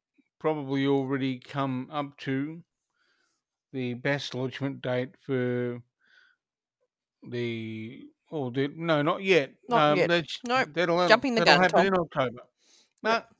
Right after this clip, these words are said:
Speaker 1: No. <laughs>
Speaker 2: Jumping the gun.
Speaker 1: Uh,
Speaker 2: But for individuals, the other date for individuals, which is really important as well, um, is that if, uh, our individual,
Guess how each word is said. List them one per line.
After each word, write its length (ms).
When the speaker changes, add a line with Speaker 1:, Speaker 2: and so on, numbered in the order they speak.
Speaker 1:
No. 840
<laughs> 80
Speaker 2:
Jumping 260
the 60
gun. 180
Speaker 1:
Uh, 80
Speaker 2:
But 140
for 240
individuals, 640
the 100
other 180
date 320
for 160
individuals, 720
which 220
is 180
really 260
important 480
as 140
well, 320
um, 260
is 340
that 420
if, 540
uh, 400
our 280
individual, 800